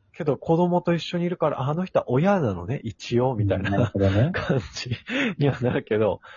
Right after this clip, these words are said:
Speaker 1: でもね、ほんとおすすめ。あの、肌にもいいですしね。
Speaker 2: でもそうなったらさ、
Speaker 1: 安いし。うん。
Speaker 2: 普段なかなかつけれないじゃん、その、日常では。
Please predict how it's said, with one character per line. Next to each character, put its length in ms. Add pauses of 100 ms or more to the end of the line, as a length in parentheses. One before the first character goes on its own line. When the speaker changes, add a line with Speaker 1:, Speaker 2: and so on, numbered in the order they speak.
(160)
Speaker 1:
で 80
も 100
ね、 140
ほ 200
ん 60
と 380
お 80
す 160
す 140
め。 200
あ 120
の、 40
肌 280
に 120
も 140
い 80
い 40
で 120
す 160
し 80
ね。 200 (320)
Speaker 2:
で 60
も 80
そ 180
う 120
な 80
っ 100
た 80
ら 60
さ、 60 (100)
Speaker 1:
安 20
い 20
し。 240 (600)
う 80
ん。 140 (340)
Speaker 2:
普 180
段 240
な 100
か 100
な 80
か 80
つ 120
け 100
れ 100
な 120
い 60
じ 100
ゃ 60
ん、 20
そ 180
の、 640
日 280
常 180
で 120
は。 180